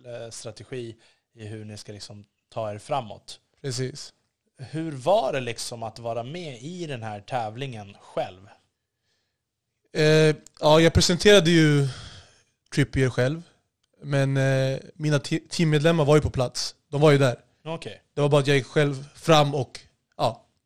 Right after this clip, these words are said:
Speaker 2: då pitchade Trippier. Såklart att det var lite nervigt. Det är första gången jag pitchar framför någon, typ.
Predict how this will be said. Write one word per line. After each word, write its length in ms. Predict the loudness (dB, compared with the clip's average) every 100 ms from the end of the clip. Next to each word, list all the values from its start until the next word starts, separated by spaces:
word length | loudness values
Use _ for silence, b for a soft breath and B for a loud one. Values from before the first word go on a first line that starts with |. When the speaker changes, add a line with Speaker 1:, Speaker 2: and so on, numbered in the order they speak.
| _ _
Speaker 2:
då 80 | -4
pitchade 520 | 0 2 2 0 -2 -8 _ -14
Trippier. 300 | -8 -8 -10 _ _ _ _ _ _ _ _ _ _ _ _ -6
Såklart 340 | 0 4 6
att 100 | 6
det 80 | 4
var 120 | 4
lite 600 | 4 2 0 2 2 -2 -4
nervigt. 680 | 4 4 6 2 -2 -8 -20 _ _ _ _ _ _
Det 100 | -10
är 20 |
första 280 | -2 0 0
gången 160 | 0 0
jag 120 | 0
pitchar 280 | 0 2 0
framför 180 | 0 -2
någon, 280 | -4 -6 -12 _ _ _ -8
typ. 200 | -6